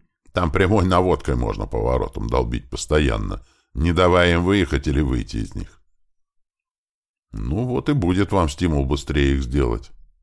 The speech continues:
"Само собой", кивнул Туман.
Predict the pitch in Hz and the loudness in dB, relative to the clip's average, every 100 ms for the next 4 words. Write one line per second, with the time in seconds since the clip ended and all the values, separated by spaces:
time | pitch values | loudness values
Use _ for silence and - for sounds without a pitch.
0 | _ _ _ _ _ _ _ _ - - | _ _ _ _ _ _ _ _ -10 -4
1 | 60 57 52 - 127 110 67 60 _ _ | -2 -2 -4 -2 0 0 -2 -2 _ _
2 | - 50 52 50 50 53 50 50 | -12 -8 -6 -8 -8 -8 -8 -10